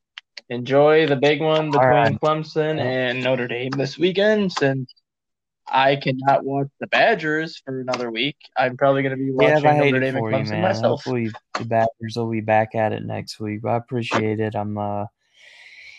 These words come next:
Speaker 2: yeah, pretty nervous about Saturday, but <laughs> sh-, it should be a great game. Um, certainly it'd be good for college football to have that big primetime matchup. So that's obviously something else to look forward to.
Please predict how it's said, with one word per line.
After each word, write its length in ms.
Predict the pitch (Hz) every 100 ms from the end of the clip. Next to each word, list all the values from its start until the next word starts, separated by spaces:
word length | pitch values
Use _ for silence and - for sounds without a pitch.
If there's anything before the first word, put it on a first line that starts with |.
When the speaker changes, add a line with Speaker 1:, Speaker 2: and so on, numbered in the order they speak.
| _
Speaker 2:
yeah, 420 | 139 143 135 113 104
pretty 300 | - 165 165
nervous 460 | 160 160 151 147
about 280 | 147 143 139
Saturday, 600 | - 139 123 113 107 104
but 180 | 117 127
<laughs> 0 |
sh-, 240 | - -
it 200 | 156 -
should 260 | - 151 135
be 180 | 135 127
a 60 |
great 400 | 117 123 120 120
game. 520 | 120 110 113 110 110 - 107
Um, 560 | 101 104 101 101 104 - _
certainly 460 | - 110 110 110
it'd 120 | 104 110
be 180 | 110
good 260 | 107 120 107
for 120 | 110
college 440 | 104 123 107 104 -
football 420 | 107 98 101 101
to 60 |
have 180 | 110 107
that 240 | 107 117 123
big 320 | 113 110 107 -
primetime 640 | 110 104 110 - 104 104
matchup. 560 | 104 101 - 101 101 -
So 180 | - 107
that's 300 | 107 107 -
obviously 480 | 113 104 101 107 104
something 320 | - 104 110
else 280 | 98 98 -
to 60 | 104
look 300 | 104 107 -
forward 360 | 104 101 107
to. 200 | - 113